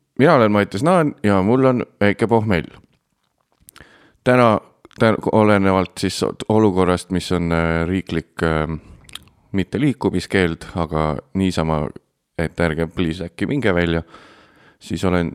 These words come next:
sunnitud selle podcast-, või noh, vabatahtlikult teen selle podca-, taskuhääling Mine Persse podcasti oma kalli elukaaslase Kristel Aaslaiuga, kuulajale rohkem tuntud kui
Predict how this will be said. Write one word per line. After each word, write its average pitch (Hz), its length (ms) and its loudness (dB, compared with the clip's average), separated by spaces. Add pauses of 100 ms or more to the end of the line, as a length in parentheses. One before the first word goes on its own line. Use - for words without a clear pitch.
sunnitud 104 540 -2
selle 85 540 2 (260)
podcast-, 90 480 0
või 107 80 2
noh, 98 140 2 (540)
vabatahtlikult 95 880 0 (640)
teen 82 280 -2
selle 78 600 -2 (380)
podca-, - 440 -2 (180)
taskuhääling 87 720 0
Mine 92 160 2
Persse 98 240 0
podcasti 85 680 0 (400)
oma 80 400 -2
kalli 147 320 0
elukaaslase 98 640 0
Kristel 92 400 -2
Aaslaiuga, 73 580 -6
kuulajale 92 540 2
rohkem 90 340 -2
tuntud 82 420 -2
kui 78 380 0